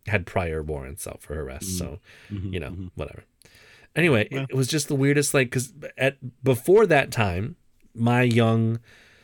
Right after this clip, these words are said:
Speaker 1: you know, elder millennial self pictured trans people as drag queens, essentially. And I,
Speaker 2: Mm.
Speaker 1: I hate to admit this. It sucks, but this is how I picture them.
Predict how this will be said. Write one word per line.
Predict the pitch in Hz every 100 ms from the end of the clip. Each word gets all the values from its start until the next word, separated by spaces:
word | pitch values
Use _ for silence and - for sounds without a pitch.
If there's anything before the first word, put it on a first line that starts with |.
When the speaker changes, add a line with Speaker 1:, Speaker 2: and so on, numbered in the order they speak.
| _
Speaker 1:
you | - 110
know, | 104 101 101 -
elder | - 104 107 101
millennial | 104 101 101 95
self | 92 110 - 110 - - _ _ _ _ -
pictured | - 160 156 170 156 147 - _ _ _ _ _ -
trans | - 139 143
people | - 139 127 123 110
as | 104 101 - 98 -
drag | 147 196 110
queens, | - 73 90
essentially. | 87 117 135 - 85 120 - _ -
And | 110
I, | 117 113 98
Speaker 2:
Mm. | 113
Speaker 1:
I | 107
hate | 107 143
to | 139
admit | 87 82 82
this. | 95 135 - -
It | - 92
sucks, | - 131 107 - -
but | 95
this | 98 101
is |
how | 107 101
I | 95
picture | - 139 90
them. | 85 92